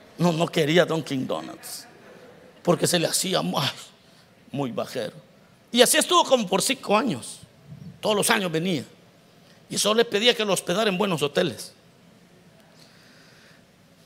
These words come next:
Y el hermano, pues, buena gente. Y le decía, "Mira vos, cuando llegues allá vos, ya vas a ver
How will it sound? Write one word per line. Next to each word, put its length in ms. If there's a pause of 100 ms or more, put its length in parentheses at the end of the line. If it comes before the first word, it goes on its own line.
(200)
Y 120
el 80
hermano, 360
pues, 160
buena 280
gente. 360 (1080)
Y 80
le 80
decía, 260 (400)
"Mira 300
vos, 540 (2500)
cuando 540
llegues 420
allá 280
vos, 520 (800)
ya 120
vas 200
a 60
ver 180